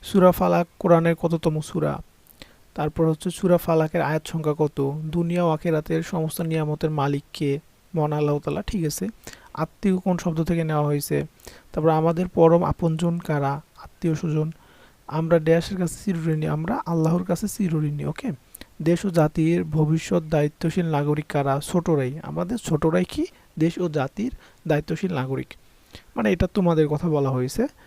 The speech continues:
সাল্লাল্লাহু আলাইহি ওয়াসাল্লাম কোথায় জন্মগ্রহণ করেন? কোথায়? মক্কায়। তারপর হচ্ছে হিলফুল ফুজুল কোন ধরনের সংঘ? এটা একটি শান্তি সংঘ।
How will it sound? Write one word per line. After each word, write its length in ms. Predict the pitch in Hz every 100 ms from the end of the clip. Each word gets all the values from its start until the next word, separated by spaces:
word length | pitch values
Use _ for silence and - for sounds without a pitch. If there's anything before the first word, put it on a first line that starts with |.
| - -
সাল্লাল্লাহু 100 | 165
আলাইহি 220 | 175 190
ওয়াসাল্লাম 280 | 180 190 185
কোথায় 260 | 170 185
জন্মগ্রহণ 380 | 180 170 165 165
করেন? 320 | 160 151 175 220
কোথায়? 300 | - 170 277 294 -
মক্কায়। 360 | 156 - - - - _ _ - _ - - - - - _
তারপর 280 | 165 160 175
হচ্ছে 380 | 180 - 196 175
হিলফুল 600 | 156 180 170 - 180 170
ফুজুল 560 | - 165 156 165 165 - - _
কোন 180 | - 185
ধরনের 440 | 170 170 165 170 165
সংঘ? 360 | 175 147 160
এটা 140 | 214 220
একটি 240 | - 262
শান্তি 420 | - - 139 139
সংঘ। 300 | - 143 135